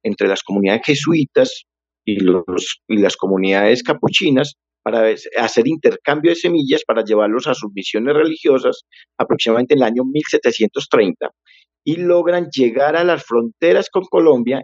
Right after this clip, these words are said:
en la desembocadura del río Meta al río Orinoco, en una misión jesuita que llamaba Santa Teresa de Tabaqué, en el año de mil setecientos treinta y dos.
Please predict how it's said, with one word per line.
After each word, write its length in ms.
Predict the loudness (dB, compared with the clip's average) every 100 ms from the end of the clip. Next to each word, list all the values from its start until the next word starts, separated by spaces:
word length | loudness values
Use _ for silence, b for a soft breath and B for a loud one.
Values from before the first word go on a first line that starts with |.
| -2
en 160 | 0
la 120 | 2
desembocadura 760 | 0 0 -2 -2 -2 0 2 2
del 100 | -2
río 360 | -4 -2 0 0
Meta 460 | 0 -2 -2 -4 -2
al 140 | -4
río 220 | 0 4
Orinoco, 560 | 4 2 0 0 -2 -14 _ _ _ -4
en 120 | 0
una 160 | 2
misión 500 | 2 2 0 0 0
jesuita 560 | -2 -4 -2 -2 -2 -2
que 160 | -2 0
llamaba 540 | 0 2 2 2 0 b b -8
Santa 440 | -4 -2 0 0
Teresa 420 | 2 0 0 -2
de 60 | 0
Tabaqué, 480 | 0 0 0 -4 -4 _ _ _ _
en 120 | 0 2
el 140 | 2
año 240 | 0 0
de 80 | 0
mil 260 | 0 -2 -4
setecientos 600 | -6 -4 -2 0 0 -2
treinta 340 | -2 -4 -2
y 60 | 0
dos. 240 | 2 0